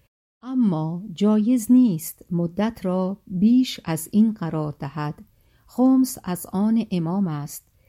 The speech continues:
پس می‌تواند آن را در زمانی ساقط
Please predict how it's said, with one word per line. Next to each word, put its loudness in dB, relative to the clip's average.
پس -4
می‌تواند -2
آن -2
را -6
در -8
زمانی -2
ساقط -6